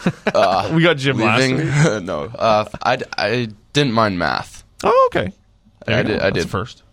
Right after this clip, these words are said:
Speaker 2: did pretty well in math, so
Speaker 1: Good.
Speaker 2: I didn't mind it.
Speaker 1: Favorite band or singer?
Speaker 2: Uh, Morgan Wallen.
Speaker 1: Okay. Uh, movies or television shows?
Speaker 2: I'm gonna go with movies.
Speaker 1: Okay, so you're more, you,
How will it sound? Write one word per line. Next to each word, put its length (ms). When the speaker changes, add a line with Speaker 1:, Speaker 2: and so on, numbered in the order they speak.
Speaker 2:
did 200
pretty 200
well 200
in 80
math, 180
so 140
Speaker 1:
Good. 140
Speaker 2:
I 40
didn't 140
mind 240
it. 100
Speaker 1:
Favorite 360
band 540
or 440
singer? 640
Speaker 2:
Uh, 340
Morgan 360
Wallen. 400
Speaker 1:
Okay. 300
Uh, 460
movies 540
or 200
television 540
shows? 420
Speaker 2:
I'm 100
gonna 160
go 140
with 120
movies. 640
Speaker 1:
Okay, 380
so 160
you're 180
more, 460
you, 240